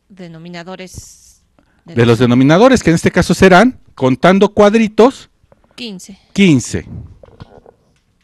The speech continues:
Speaker 2: ¿Cuántos cuadritos en total tengo iluminados?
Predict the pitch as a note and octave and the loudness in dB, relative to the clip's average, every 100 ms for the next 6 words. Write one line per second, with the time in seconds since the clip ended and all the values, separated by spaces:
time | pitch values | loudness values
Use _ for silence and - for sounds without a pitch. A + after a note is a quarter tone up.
0 | _ _ _ _ _ _ _ _ _ _ | _ _ _ _ _ _ _ _ _ _
1 | _ _ _ _ _ _ _ _ _ _ | _ _ _ _ _ _ _ _ _ _
2 | _ - - _ - - - - _ F3+ | _ -20 -20 _ -6 -6 -6 -20 _ -2
3 | F#3 - D#3+ - C3+ D3 - - A#2 - | -2 -4 -6 -4 -4 -4 -8 -10 -10 -12
4 | A#2 B2+ A2+ B2 A#2 A#2 A#2 A2 F#2 - | -12 -12 -10 -10 -8 -8 -8 -8 -8 -12
5 | - | -20